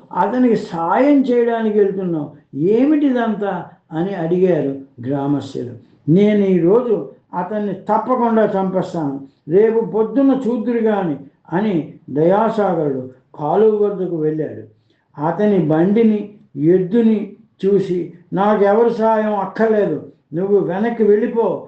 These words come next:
అని కేకలేశాడు జయసింహుడు గట్టిగా. "నీవు నన్ను కొట్టు, తిట్టు,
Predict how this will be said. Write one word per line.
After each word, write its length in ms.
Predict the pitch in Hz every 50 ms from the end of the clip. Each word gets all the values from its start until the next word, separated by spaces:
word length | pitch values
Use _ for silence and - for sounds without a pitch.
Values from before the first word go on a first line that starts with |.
| - _ _ _ -
అని 140 | 170 180 190
కేకలేశాడు 1000 | 185 - 170 175 202 208 202 208 208 196 180 160 - 175 170 151 147 147 143 - - - - _ -
జయసింహుడు 800 | 120 135 156 175 180 175 180 180 175 160 147 147 156 127 120 143
గట్టిగా. 400 | 147 143 - 147 131 127 107 101 - - _ _ _ - _ _ _ -
"నీవు 600 | 151 170 196 214 220 233 226 220 208 196 226 247
నన్ను 400 | 233 226 220 214 208 202 196 165
కొట్టు, 800 | - - 196 196 185 - - - - 247 262 277 285 - - -
తిట్టు, 520 | 226 226 - - 233 220 185 143 - -